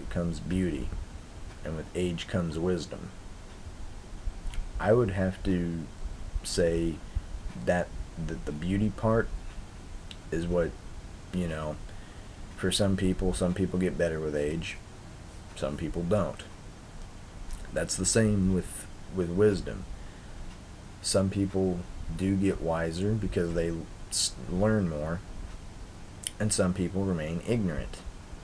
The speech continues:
The people like Beth Harper continue to remain ignorant. People like Mister McCain may remain ignorant, but at least they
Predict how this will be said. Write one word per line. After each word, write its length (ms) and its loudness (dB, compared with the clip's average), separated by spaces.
The 60 -4
people 420 2
like 400 2
Beth 260 4
Harper 600 2
continue 500 2
to 60 2
remain 420 0
ignorant. 560 2
People 300 4
like 220 4
Mister 320 2
McCain 640 2
may 300 6
remain 400 4
ignorant, 600 4
but 160 6
at 100 4
least 340 4
they 240 6